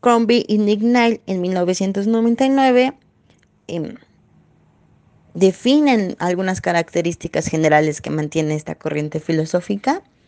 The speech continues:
En primera instancia mencionan la primacía de los procesos sociales, que tiene que ver con nuestra experiencia del mundo y las personas que en él se encuentran, eh,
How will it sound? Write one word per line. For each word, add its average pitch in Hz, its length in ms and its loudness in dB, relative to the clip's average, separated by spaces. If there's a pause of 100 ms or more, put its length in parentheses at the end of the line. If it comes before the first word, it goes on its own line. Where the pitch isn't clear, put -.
(580)
En 202 180 2
primera 202 340 4
instancia 233 640 0
mencionan 208 520 2
la 190 140 4
primacía 175 480 0
de 180 80 6
los 170 220 0
procesos 165 420 -4
sociales, 190 680 2 (600)
que 196 100 -8
tiene 196 240 0
que 202 100 2
ver 202 180 4
con 202 180 0
nuestra 175 300 -2
experiencia 185 600 0
del 165 180 0
mundo 214 640 2
y 202 80 -2
las 175 180 0
personas 180 540 -4
que 170 80 -4
en 165 100 0
él 165 160 0
se 180 120 -4
encuentran, 226 760 0 (1040)
eh, 185 400 2